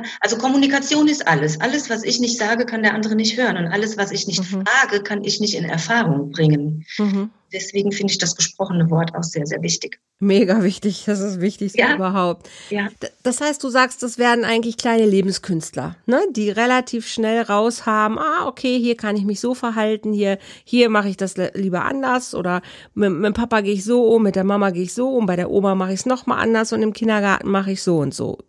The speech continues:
Speaker 1: Ist die Welt denn
Speaker 2: So.
Speaker 1: konform oder ist die Welt komplex?
Speaker 2: Die Welt ist mega komplex.
Speaker 1: So, und wann,
Speaker 2: Mhm.
Speaker 1: ab wann sollten denn Kinder dann lernen, dass die Mel-, Welt komplex ist?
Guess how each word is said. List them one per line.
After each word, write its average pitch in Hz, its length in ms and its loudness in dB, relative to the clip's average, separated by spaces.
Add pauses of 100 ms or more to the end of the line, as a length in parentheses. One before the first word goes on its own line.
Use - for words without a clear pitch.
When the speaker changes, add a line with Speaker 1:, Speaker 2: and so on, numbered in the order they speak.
Speaker 1:
Ist 226 180 -2
die 226 140 0
Welt 214 260 0
denn 240 180 2
Speaker 2:
So. 196 80 2
Speaker 1:
konform 214 580 0
oder 262 180 -2
ist - 180 -6
die 247 140 -2
Welt 240 240 0
komplex? 170 680 -2 (380)
Speaker 2:
Die 185 220 -2
Welt 180 160 4
ist 170 120 -2
mega 208 280 4
komplex. 165 560 -12
Speaker 1:
So, 170 80 4
und - 320 0 (340)
wann, 214 260 4
Speaker 2:
Mhm. 214 180 0
Speaker 1:
ab 233 160 -2
wann 240 200 2
sollten 240 300 2
denn 220 180 0
Kinder 240 300 2
dann 226 220 2
lernen, 240 440 4
dass 165 140 2
die 165 120 -2
Mel-, 160 260 0
Welt 175 180 -2
komplex 165 560 -2
ist? - 400 -10